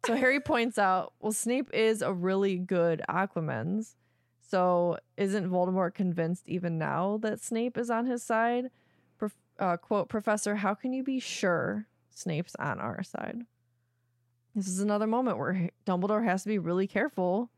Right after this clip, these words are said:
with what he says in case Voldemort's like, "Ring, ring," on the other side of the telephone in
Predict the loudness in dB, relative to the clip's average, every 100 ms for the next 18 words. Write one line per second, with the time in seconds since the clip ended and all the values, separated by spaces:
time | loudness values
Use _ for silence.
0 | _ _ _ _ -8 -2 -2 0 -2 2
1 | 2 4 2 0 -2 0 0 0 -4 -12
2 | _ _ _ _ _ -4 0 2 0 0
3 | -2 0 0 0 0 0 0 0 2 0
4 | 2 0 0 0 0 2 4 4